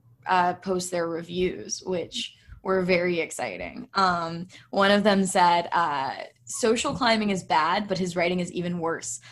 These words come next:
The content in the book, factored with the author's background, make me realize we need to tax the rich and start a revolution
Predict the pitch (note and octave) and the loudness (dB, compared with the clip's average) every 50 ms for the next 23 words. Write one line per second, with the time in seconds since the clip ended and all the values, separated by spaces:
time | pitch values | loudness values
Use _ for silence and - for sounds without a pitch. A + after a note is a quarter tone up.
0 | - _ G#3 G3 A3 A3 G#3 G#3+ A3+ B3 B3 G#3+ A3 G#3 F#3+ F#3 F3 F3 - - | -12 _ -6 0 4 4 4 4 4 0 2 4 2 2 4 0 -2 -2 -2 -2
1 | E3+ F3+ - - F3+ F3+ F#3 - D3 F3 F3 F#3 F3+ F3+ F3 E3 D#3+ - F3+ F3 | -2 -2 -4 -6 -8 -8 -4 -2 -2 0 0 -2 -4 -2 -2 -2 -2 -2 -4 -4
2 | F3+ F3+ F3+ F3+ F3+ F3 F3 F3+ F3 D#3 F3 F3+ F3+ F#3 F3+ F3 F3 F3 F3 - | -4 -4 -4 -4 -4 -2 -2 0 0 2 0 0 0 0 -2 -2 -2 -4 -6 -6
3 | F#3+ F#3 F3+ F3+ - - F#3+ F3+ F3+ E3+ F3 - F3+ F3+ - F#3 F3 F3+ F3+ F3+ | -4 -4 -4 -4 -4 -6 -6 -6 -6 -8 -8 -10 -10 -8 -8 -8 -8 -6 -6 -6
4 | F3 F3 F3 E3 E3 - - G3 G#3 A3+ | -8 -8 -10 -8 -8 -6 -2 -2 -2 -2